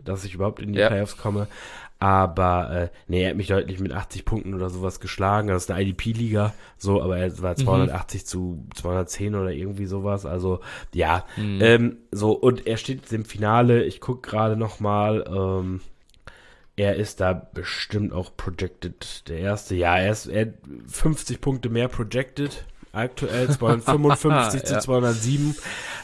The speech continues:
Speaker 1: Also,
Speaker 2: Ja, ja.
Speaker 1: ja, das sollte, das sollte in der Liga wohl für den Titel auch reichen. Und, äh, wie gesagt, der zweitausendfünfundzwanzig First würde ich auch eher hi-,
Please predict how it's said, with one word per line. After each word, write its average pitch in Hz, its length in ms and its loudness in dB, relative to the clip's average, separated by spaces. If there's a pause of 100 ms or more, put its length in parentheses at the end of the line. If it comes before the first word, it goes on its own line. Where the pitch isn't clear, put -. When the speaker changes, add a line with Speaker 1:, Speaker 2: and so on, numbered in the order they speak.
(100)
Speaker 1:
Also, 117 480 8
Speaker 2:
Ja, 107 160 6 (140)
ja. 113 200 0 (440)
Speaker 1:
ja, 110 600 4 (200)
das 107 160 2
sollte, 147 320 4
das 110 160 2
sollte 143 320 6
in 120 140 2
der 117 100 6
Liga 113 400 4
wohl 110 160 4
für 110 160 -4
den 95 240 0
Titel 92 300 0
auch 87 240 -6
reichen. 104 560 0
Und, 92 880 2
äh, 92 280 0
wie 98 100 0
gesagt, 95 200 -2
der 92 240 0
zweitausendfünfundzwanzig 107 1400 -2
First 123 640 4
würde 117 220 4
ich - 320 -10
auch 110 260 -6
eher 107 320 0
hi-, - 220 -4